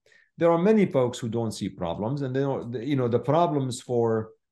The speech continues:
patients, for example, and we're all patients, right, is out-of-pocket cost and the healthcare insurance cost. So, for example, if you're paying a thousand dollars a month for your health insurance and your copay is very small and you get a bill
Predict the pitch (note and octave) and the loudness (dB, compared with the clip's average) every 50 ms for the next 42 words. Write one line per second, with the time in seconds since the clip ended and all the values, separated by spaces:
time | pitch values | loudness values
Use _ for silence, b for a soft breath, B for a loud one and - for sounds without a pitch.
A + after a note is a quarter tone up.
0 | _ _ _ _ - - A#2+ F3 F3 F3 - G#2 F#2+ - - G#2 F#2 F2 D2+ D#2 | _ _ _ _ 0 4 4 4 4 2 -2 -4 -6 -6 -8 -8 -8 -8 -8 -8
1 | E2+ D#2 D2 - - D#2+ E2+ F#2 G2+ - - - G2+ G#2 G2+ A2 A2 - D3+ E3+ | -10 -10 -10 -12 -12 -12 -12 -12 -14 -16 -14 -10 -8 -6 -4 -4 -2 0 0 0
2 | F3 F3 - D#3+ D#3+ B2+ - - - - - A2+ A#2+ C3+ D3+ D3+ - _ _ _ | 2 4 4 4 4 2 0 -6 -10 -8 -8 -6 -4 -4 -6 -8 -12 _ _ _
3 | _ _ _ - C#3 C3 A#2 - - C#3+ C#3 C3+ - A#2+ - - G2+ F#2+ F#2+ F#2 | _ _ _ -2 0 0 0 -2 -2 0 0 0 0 -2 -2 -2 -2 -2 -2 -8
4 | - - D2 C#2 - - - _ _ _ _ _ _ _ _ _ _ - B2+ B2 | -12 -10 -12 -12 -12 -14 -20 _ _ _ _ _ _ _ _ _ _ -6 -4 -2
5 | B2+ B2+ B2+ A#2+ B2 B2 A#2+ G#2+ F#2+ A#2+ B2 A#2+ B2 - B2 A2+ G#2+ G#2+ G2+ - | -2 -2 -2 -2 0 0 0 0 0 0 -2 -2 -4 -2 -2 -2 -2 -2 -4 -4
6 | - G2 F#2 F2+ - - - C#2+ - - - _ _ _ _ _ _ b b b | -6 -6 -6 -6 -8 -12 -14 -16 -16 -16 -20 _ _ _ _ _ _ b b b
7 | b b b - D3 C#3+ D3 F3+ F#3 F3+ E3 C3 A#2+ B2 A2 G#2 G2 F#2+ - G2 | b b b 0 0 2 6 6 6 6 6 4 2 0 0 -2 -4 -4 -2 -2
8 | F#2+ G2 G2 - B2+ A#2+ - F3+ G3+ G3 G3 F#3 E3+ E3 D3 C3 A#2 - D3 C#3 | -2 -2 -4 -6 -8 -4 2 4 4 4 4 4 0 0 0 -2 -2 0 0 2
9 | C#3+ D3 C#3 D3+ D3 C3+ C#3 C3 C3+ C3+ C3 A#2 A2 A#2 G#2+ G2+ G2 G#2 A#2 C#3 | 2 2 2 0 0 2 2 2 2 0 -2 -2 -2 -4 -4 -4 -4 -6 -6 -8
10 | C#3+ - _ _ _ _ _ _ _ b b b b b b _ - B2+ B2 B2 | -10 -12 _ _ _ _ _ _ _ b b b b b b _ -2 0 2 2
11 | B2 G#2+ A#2 C#3+ D3 C#3 C#3+ C3 A#2 - - G#2 F#2 E2+ E2+ G2+ B2+ C#3+ C#3 - | 2 2 2 2 2 0 -2 -4 -4 -4 -6 -6 -6 -4 -6 -6 -6 -8 -8 -10
12 | - _ _ _ _ _ _ _ b b b b b - - B2 B2 B2 B2+ B2+ | -16 _ _ _ _ _ _ _ b b b b b -8 -4 -4 -2 0 0 -2
13 | B2 - - D3 D3+ D3 D3 C#3+ C3+ C3+ C3 A#2+ A#2+ A2+ G2+ G2 A2 B2 B2+ C3+ | -2 2 4 4 4 6 4 4 6 6 6 4 2 0 -2 0 0 2 2 2
14 | B2 - - B2+ A#2+ A2 G2 F#2 F#2 G2+ A2+ A#2+ A#2+ - A#2+ A#2+ B2 B2 A#2 B2 | 0 -2 -4 -4 -2 -2 -2 -2 -4 -4 -6 -10 -10 -8 -6 -4 -2 -2 0 0
15 | F3 - D#3 B2+ A#2+ G#2+ C#3 C#3+ B2 G2+ E2 - - | 2 2 2 0 2 2 2 2 2 2 -2 -6 -10